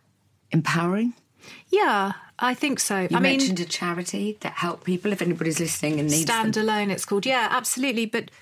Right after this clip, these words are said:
Speaker 2: I think it's a difficult decision to make, you're right. And actually, it is like a bereavement.
Speaker 1: Yeah.
Speaker 2: Because then, in a sense, it's a loss. But I have worked with people over the hundred and fifty years <laughs> I've done my job where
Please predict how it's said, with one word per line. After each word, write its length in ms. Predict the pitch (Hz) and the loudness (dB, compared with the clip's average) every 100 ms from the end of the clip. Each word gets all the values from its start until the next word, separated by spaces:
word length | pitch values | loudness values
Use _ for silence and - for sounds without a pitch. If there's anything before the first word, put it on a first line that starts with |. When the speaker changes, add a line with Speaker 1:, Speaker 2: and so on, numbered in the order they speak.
| - - | -20 -6
Speaker 2:
I 80 | 226 | -4
think 200 | 269 240 | 0 0
it's 120 | 233 | 0
a 40 | 190 | -2
difficult 360 | 220 - 196 | -2 -2 -4
decision 300 | - - 196 | -2 -2 -2
to 120 | 185 196 | -2 -2
make, 100 | 190 | -2
you're 100 | 196 | 0
right. 200 | 196 214 | -2 -2
And 120 | 226 233 | -2 -2
actually, 600 | 226 - - 185 202 208 - _ _ | -2 -2 0 0 0 -4 -12 _ _
it 220 | 220 214 233 | 0 2 2
is 180 | 208 | 4
like 240 | 190 180 - | 2 0 -2
a 40 | |
bereavement. 640 | 180 185 185 180 160 156 - - _ _ | 0 2 2 2 -2 -4 -6 -16 _ _
Speaker 1:
Yeah. 160 | 151 143 - | -10 -10 -6
Speaker 2:
Because 260 | 240 269 247 | -4 0 0
then, 200 | 311 349 | 4 4
in 120 | 302 | 6
a 60 | 269 | 4
sense, 880 | - - 311 190 277 - - - - - - - _ _ _ | 4 4 2 2 -2 -6 -6 -6 -8 -20 -20 -20 _ _ _
it's 220 | 247 - 247 | -2 2 2
a 40 | |
loss. 540 | 254 302 - - - - _ _ - - - - - - - | 2 0 -2 -6 -6 -8 _ _ -20 -20 -20 -20 -20 -12 -2
But 120 | 226 | 2
I 80 | 220 | 2
have 240 | 254 262 | 2 2
worked 180 | 202 - | 2 2
with 120 | 180 | 0
people 320 | 202 185 185 | 0 0 2
over 360 | 170 180 175 175 - - - - - - - - _ - | 2 4 2 0 -4 -20 -20 -20 -20 -20 -20 -20 _ 0
the 100 | 185 | 2
hundred 320 | 196 185 185 | 4 2 2
and 80 | 175 | 0
fifty 260 | 185 196 | 2 2
years 220 | 190 220 | 4 6
<laughs> 20 | 226 | 4
I've 200 | 233 208 | 4 4
done 160 | 196 | 4
my 160 | 202 208 | 6 4
job 280 | 214 208 214 | 4 2 2
where 360 | 233 196 208 | 2 4 2